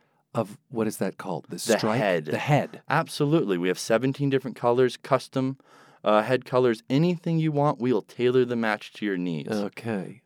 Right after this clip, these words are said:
Speaker 1: Yes, I know it's sounding a little bit like an ad, but I, I have to say I'm just so fascinated by matches and matchbooks.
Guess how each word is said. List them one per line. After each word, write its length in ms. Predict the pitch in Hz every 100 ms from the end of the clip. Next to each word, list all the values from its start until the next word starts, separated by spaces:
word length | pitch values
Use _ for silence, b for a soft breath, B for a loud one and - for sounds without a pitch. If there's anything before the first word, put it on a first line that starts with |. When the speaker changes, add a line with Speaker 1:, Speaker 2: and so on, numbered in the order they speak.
| -
Speaker 1:
Yes, 380 | 120 101 98 -
I 100 | 123
know 160 | 123 139
it's 160 | 120 -
sounding 240 | 113 101
a 40 | 101
little 260 | 107 107
bit 160 | 95 98
like 220 | 92 90
an 100 | 95
ad, 360 | 90 85 80 76
but 200 | 95 -
I, 140 | 87 - -
I 80 | 92
have 180 | - -
to 80 | -
say 120 | -
I'm 140 | 175
just 200 | 175 87
so 140 | - 85
fascinated 580 | - - - 151 - -
by 140 | -
matches 420 | 180 - - -
and 160 | - 101
matchbooks. 520 | - - - - -